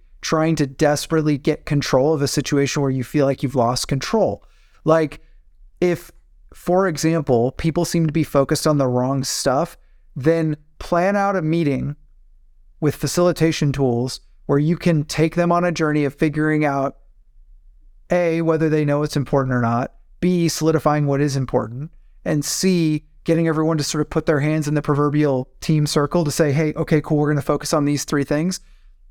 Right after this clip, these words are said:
Build that, plan that on your own time before pulling everyone else in, and then get everyone else in that and try to make that as focused and time efficient as possible.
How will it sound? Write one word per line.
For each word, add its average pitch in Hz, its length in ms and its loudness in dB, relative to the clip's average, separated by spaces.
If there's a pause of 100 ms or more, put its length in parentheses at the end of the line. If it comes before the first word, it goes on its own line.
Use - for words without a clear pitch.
(100)
Build 196 260 0
that, 156 440 0 (400)
plan 208 400 0
that 190 240 -2
on 180 120 0
your 165 200 0
own 180 160 0
time 143 480 -2 (320)
before 180 340 0
pulling 165 300 2
everyone 139 260 2
else 127 240 -2
in, 139 160 -2 (300)
and 151 100 2
then 156 140 2
get 151 160 2
everyone 151 300 0
else 147 220 -2
in 180 160 2
that 139 300 -2
and 147 80 -4
try 165 140 0
to 165 60 2
make 160 200 0
that 151 320 0
as 139 260 -2
focused 156 680 -2
and 135 240 -4
time 143 460 -2
efficient 131 340 -4
as - 80 -6
possible. - 560 -4